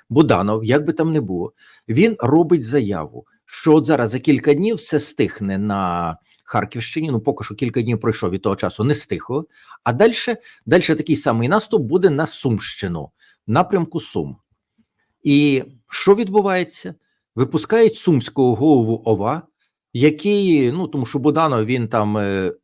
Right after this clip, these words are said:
він залежний тільки від Марії Левченко, від першої Маші Страни, що сидить в одному кабінеті з Володимиром Зеленським, а, е, голова обласної військової адміністрації залежний від Єрмака. Він йому присягав на вірність, а не Україні. Відповідно,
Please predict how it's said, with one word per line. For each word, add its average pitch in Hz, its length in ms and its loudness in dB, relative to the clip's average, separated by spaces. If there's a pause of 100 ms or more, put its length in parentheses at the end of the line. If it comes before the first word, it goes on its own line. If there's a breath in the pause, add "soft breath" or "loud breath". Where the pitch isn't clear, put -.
(160)
він 120 280 -2
залежний 117 460 -2
тільки 110 300 -4
від 107 120 0
Марії 113 280 0
Левченко, 180 540 -2
від 135 180 -2
першої 113 320 -2
Маші 107 260 -4
Страни, 160 340 -4
що 190 140 -10
сидить 190 280 -4
в - 20 0
одному 175 240 -4
кабінеті 170 460 -4
з 135 40 -6
Володимиром 160 480 -2
Зеленським, 165 600 -2 (400 loud breath)
а, 123 360 2 (300 loud breath)
е, 131 640 2 (140)
голова 139 760 0
обласної 123 480 -2
військової 120 360 -2
адміністрації 151 640 -4
залежний 143 380 -2
від 127 120 -8
Єрмака. 123 520 -6 (600)
Він 151 140 4
йому 123 240 2
присягав 85 440 -6
на 90 120 -6
вірність, 80 440 -10
а 87 60 -6
не 90 100 -8
Україні. 82 540 -8
Відповідно, 196 640 0